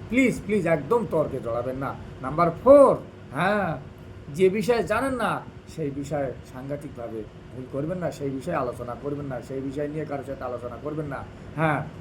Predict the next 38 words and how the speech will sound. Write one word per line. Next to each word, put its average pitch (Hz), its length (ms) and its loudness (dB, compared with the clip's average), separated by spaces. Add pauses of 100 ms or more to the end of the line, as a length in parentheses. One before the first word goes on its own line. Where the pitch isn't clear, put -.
আপনি 143 220 0
লোকের 156 280 2
কাছে 160 240 -4
বেইজ্জতি 175 500 2
হয়ে 180 120 4
যাবে, 156 260 2
সেই 156 140 -2
বিষয়ে 151 280 0
জানেন 202 280 0
না, 214 160 2 (260)
সেই 175 120 0
বিষয় 165 240 2
নিয়ে 160 140 0
আপনি 143 260 -2
বলছেন, 147 300 0 (400)
সাংঘাতিক 151 420 -2
ভুল 135 160 -2
করবেন 156 240 0
না, 190 180 0 (380)
এটা 151 240 0
ঐতিহাসিক 180 560 2
ভুল 123 140 -4
বলে। 101 200 -4 (380)
তাই 139 200 2 (240)
আপনার, 139 300 -2
আহ, - 600 -6
মান 143 220 0
সম্মান 143 380 -4
কমে 143 140 -2
যাবে, 143 240 2
আপনার 139 300 -2
একটা 139 140 -6
পাওয়ার 139 280 2
কমে 139 200 -2
যাবে, 139 220 0
আপনার, 139 260 -2
আহ, - 480 -8
একটা 139 440 0